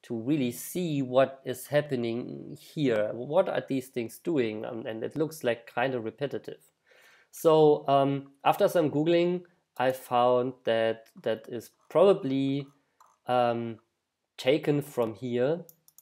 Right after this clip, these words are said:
And this is, I don't know exactly if it is example code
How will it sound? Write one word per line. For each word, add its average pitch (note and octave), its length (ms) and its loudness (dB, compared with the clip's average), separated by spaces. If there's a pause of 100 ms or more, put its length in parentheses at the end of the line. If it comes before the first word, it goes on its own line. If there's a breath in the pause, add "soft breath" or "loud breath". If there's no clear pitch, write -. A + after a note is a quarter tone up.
(340)
And C3+ 180 0
this D#3+ 300 -2
is, D3 420 2 (1700)
I C#3+ 120 2 (180)
don't D#3+ 200 6
know F3 180 8
exactly D#3+ 580 0
if D3+ 140 0
it C#3 120 2
is C3 240 -2
example D#3+ 640 0
code G3+ 480 0